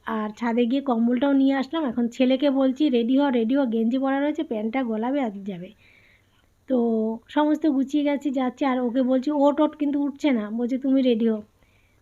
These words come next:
তো যাই হোক, এবার তরমুজটা নেব, আর ছেলেকেও বললাম নিয়ে নে। আর ছেলে কী করছে বলো তো,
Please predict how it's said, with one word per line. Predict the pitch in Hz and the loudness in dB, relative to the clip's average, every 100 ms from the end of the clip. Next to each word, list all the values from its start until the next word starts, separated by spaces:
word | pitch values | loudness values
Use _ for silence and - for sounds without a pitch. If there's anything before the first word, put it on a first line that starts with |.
| - | -4
তো | 240 | 0
যাই | 247 247 | 2 4
হোক, | 285 294 | 4 2
এবার | 277 254 254 | 0 2 2
তরমুজটা | 269 254 262 262 - 285 | 2 4 4 0 0 2
নেব, | 254 247 320 - | 4 4 2 0
আর | 208 202 214 220 | -2 -4 -6 -8
ছেলেকেও | - 254 247 247 285 320 320 _ - _ _ _ | -2 2 2 2 2 2 -2 _ -20 _ _ _
বললাম | 247 240 247 262 254 | -2 2 2 4 4
নিয়ে | 254 262 | 4 4
নে। | 302 | 2
আর | 277 | -2
ছেলে | - 233 247 | -2 -2 -2
কী | - 294 | -2 -4
করছে | 294 311 302 277 | -2 -2 0 -2
বলো | 233 240 | 0 -2
তো, | 320 | -4